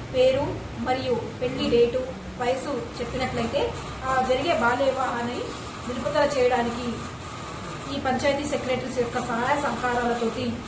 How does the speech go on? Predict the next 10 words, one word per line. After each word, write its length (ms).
బాల్య 240
వివాహాన్ని 480
అడ్డుకోవడం 520
జరుగుతుందని 540
చెప్పేసి 380
ఈ 40
యొక్క 200
కార్యక్రమంలో 580
తెలపడం 400
జరిగింది. 420